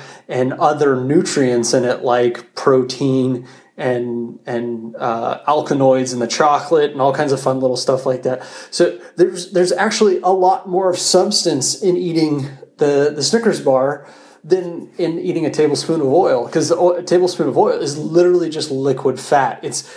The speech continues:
it's no different than table salt, um,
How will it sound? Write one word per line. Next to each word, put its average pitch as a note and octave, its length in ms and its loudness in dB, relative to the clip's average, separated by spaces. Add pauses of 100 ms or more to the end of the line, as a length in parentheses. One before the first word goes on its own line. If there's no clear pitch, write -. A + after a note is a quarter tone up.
(140)
it's F3 200 0
no F3+ 280 4
different E3+ 420 0
than C3+ 200 0
table C#3+ 380 0
salt, C3 580 0 (320)
um, C3+ 680 0